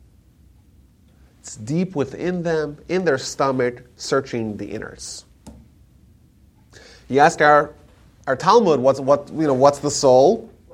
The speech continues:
The Talmud says, well, the soul is the candle of Hashem. Check. But where is it? It's in the head. It's right there in the forefront. It's not some deep within them. It's, it's there. It's present.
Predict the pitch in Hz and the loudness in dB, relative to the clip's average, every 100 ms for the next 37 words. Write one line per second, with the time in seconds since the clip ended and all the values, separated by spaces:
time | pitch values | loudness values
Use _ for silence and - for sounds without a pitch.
0 | - - - 123 127 117 101 101 143 - | -20 -6 -2 0 -2 -2 -2 -2 -6 -14
1 | - - 165 120 - 151 - 123 117 107 | -14 -8 -6 -6 -2 0 0 -2 -4 -8
2 | - - - _ _ - - 98 98 113 | -10 -14 -16 _ _ -20 -10 -8 -6 -6
3 | 139 - 101 131 _ _ _ - - - | -6 -8 -10 -12 _ _ _ -10 -8 -8
4 | - _ _ _ - - 110 104 139 127 | -16 _ _ _ -20 -8 -4 2 4 4
5 | 131 101 - - - _ _ _ _ _ | 2 -2 -10 -16 -20 _ _ _ _ _
6 | _ _ _ _ _ _ _ _ _ _ | _ _ _ _ _ _ _ _ _ _
7 | _ _ _ _ _ _ - _ _ - | _ _ _ _ _ _ -20 _ _ -20
8 | - 104 117 107 92 - _ _ _ _ | -14 -12 -8 -8 -8 -12 _ _ _ _
9 | _ _ _ _ _ _ _ _ _ - | _ _ _ _ _ _ _ _ _ -20
10 | - 107 104 131 131 120 117 107 113 107 | -20 -4 0 2 4 4 4 0 -2 -2
11 | 117 117 117 123 - 120 110 110 123 127 | -4 -12 -10 -10 -6 -4 -4 -6 -4 -4
12 | - - 110 110 104 95 92 - - 104 | -4 -6 -6 -4 -4 -4 -8 -12 -8 -8
13 | - - 110 98 - - 95 82 58 - | -2 2 4 2 0 -6 -6 -6 -10 -18